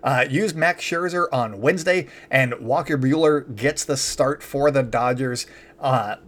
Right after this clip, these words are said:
and on the season, and this is in game one, on the season, he was absolutely dominant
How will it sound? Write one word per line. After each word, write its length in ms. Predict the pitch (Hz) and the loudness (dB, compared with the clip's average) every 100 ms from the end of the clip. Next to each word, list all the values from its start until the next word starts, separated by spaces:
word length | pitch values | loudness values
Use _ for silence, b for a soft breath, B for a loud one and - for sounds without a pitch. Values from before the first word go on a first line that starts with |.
| - | 0
and 380 | 135 120 113 - | 2 2 -2 -12
on 200 | - 170 | -4 -2
the 60 | 214 | -2
season, 440 | - 254 120 104 - - - | 0 0 -2 -6 -16 -20 -8
and 140 | 147 156 | -4 0
this 180 | 160 180 | 2 2
is 160 | 147 | 2
in 120 | 135 | 0
game 200 | 123 123 | 0 -2
one, 160 | 120 98 | -2 -4
on 180 | 98 226 | -2 -2
the 60 | |
season, 360 | 196 247 143 113 B B B B | 0 -2 -2 -4 B B B B
he 120 | 170 | 0
was 140 | 151 - 131 | 0 0 -4
absolutely 880 | 135 139 - 135 139 135 127 110 - 113 101 - | -4 -4 -2 0 0 0 -4 -6 -12 -18 -18 -10
dominant 460 | - 127 123 104 | -4 0 0 -2